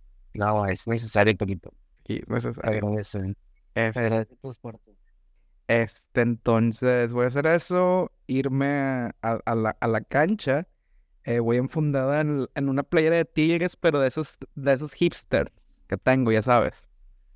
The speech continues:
Speaker 1: Vale, güey.
Speaker 2: La que, hoy, hoy me llevo la que tengo de Lugo.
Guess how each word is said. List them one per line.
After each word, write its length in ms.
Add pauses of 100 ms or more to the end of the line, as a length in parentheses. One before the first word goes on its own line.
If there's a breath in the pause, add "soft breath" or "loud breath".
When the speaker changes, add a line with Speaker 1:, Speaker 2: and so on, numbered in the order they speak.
(240)
Speaker 1:
Vale, 300
güey. 320 (360)
Speaker 2:
La 240
que, 160 (140)
hoy, 280
hoy 140
me 120
llevo 220
la 120
que 100
tengo 400
de 100
Lugo. 400